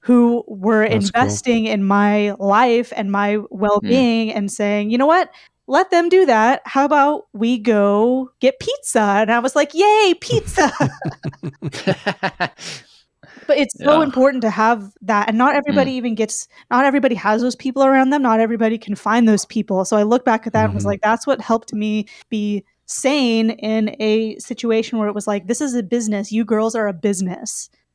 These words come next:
Speaker 2: Yeah, yeah.
Speaker 1: Your
Speaker 3: Mm-hmm.
Speaker 1: band is a business and all of you are entrepreneurs. So let's get to work." <laughs>
Speaker 3: Yeah.
Speaker 2: To
Speaker 3: Yeah, for sure.
Speaker 2: saying that to fifteen, sixteen, and seventeen year
Speaker 1: Yeah.
Speaker 2: olds.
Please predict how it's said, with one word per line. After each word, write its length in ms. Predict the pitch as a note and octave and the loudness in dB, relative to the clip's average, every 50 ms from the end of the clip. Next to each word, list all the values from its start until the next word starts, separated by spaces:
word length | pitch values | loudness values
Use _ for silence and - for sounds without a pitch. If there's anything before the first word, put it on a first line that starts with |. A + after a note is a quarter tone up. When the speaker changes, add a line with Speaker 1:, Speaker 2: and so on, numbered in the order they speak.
| _ - | _ -8
Speaker 2:
Yeah, 200 | A2 G2+ G2+ F#3+ | -6 -6 -4 -4
yeah. 140 | F#2+ F#2+ | -6 -4
Speaker 1:
Your 220 | - A#2 G#3+ A#3+ B3 | -4 0 2 2 2
Speaker 3:
Mm-hmm. 80 | B3+ G#3 | 2 2
Speaker 1:
band 240 | A3 A3 A#3 A#3 C4+ | 0 0 0 0 0
is 100 | B3 C#4 | -2 -4
a 60 | C4 | -4
business 400 | G#3+ C#4 C#4 B3 C4+ D4 C#4+ C#4+ | -2 -2 -2 0 -2 -4 -4 -4
and 80 | A#3+ | -4
all 200 | G#3+ - G#3 G#3+ A3 | -2 0 2 2 2
of 80 | A3 | 0
you 120 | A3 A3 A3 | -2 -2 -4
are 80 | G#3 - | -4 -4
entrepreneurs. 920 | G3+ G3+ G3+ - - - - G3+ G3+ G3 F#3+ F3 - - - - - _ _ _ _ _ _ | -6 -6 -6 -8 -12 -12 -6 -2 -2 0 0 -2 -6 -8 -10 -10 -12 _ _ _ _ _ _
So 180 | - - A3 G#3 | -12 -6 -4 -2
let's 320 | G3+ G3 F#3+ - - - | 0 -2 -2 -2 -6 -6
get 180 | - - A#3 - | -2 -2 -2 0
to 80 | A3+ A3 | 2 2
work." 440 | G#3 G3 F#3 - - - - - _ _ - - | 2 2 0 -4 -8 -14 -20 -20 _ _ -16 -10
<laughs> 100 | - - - - - F#4 - - _ _ _ _ - _ | -10 -10 -10 -6 -8 -8 -8 -8 _ _ _ _ -18 _
Speaker 3:
Yeah. 320 | - F#2 F2+ F#2+ F#2 F2 - _ - _ - | -6 -4 -2 -2 -2 -4 -8 _ -18 _ -4
Speaker 2:
To 60 | - - E3 | 0 0 2
Speaker 3:
Yeah, 120 | E3 D#3+ B2+ | 2 2 0
for 240 | - - - - A2+ | -2 -6 -12 -10 -4
sure. 300 | - C#3+ B2+ A2+ A2 G#2+ | -2 0 0 0 -2 -2
Speaker 2:
saying 440 | - - - D3+ C3+ C#3 C#3+ C#3 C3+ | -2 0 2 2 2 2 2 2 2
that 240 | C3 B2 A#2+ - - | 2 2 2 0 -2
to 140 | - C3 A2+ | -2 -2 -2
fifteen, 680 | - - - C3+ A#2 - - - B2 A2+ A2+ G#2+ G2+ | -4 -2 -2 -2 -2 -2 -4 -2 0 0 0 0 -2
sixteen, 480 | - - A#2 G#2+ - - - G#2+ G2+ G2+ | -2 -2 -2 -4 -4 -4 -2 -2 -2 -2
and 120 | G2 F2+ | -4 -4
seventeen 440 | - - F#2+ F2+ F2+ - - - - | -4 -6 -6 -6 -8 -14 -14 -12 -4
year 80 | B3 | 0
Speaker 1:
Yeah. 180 | A3+ G#3+ G3 F#3+ | 0 0 0 -2
Speaker 2:
olds. 240 | G3 G3+ - - | -4 -6 -8 -12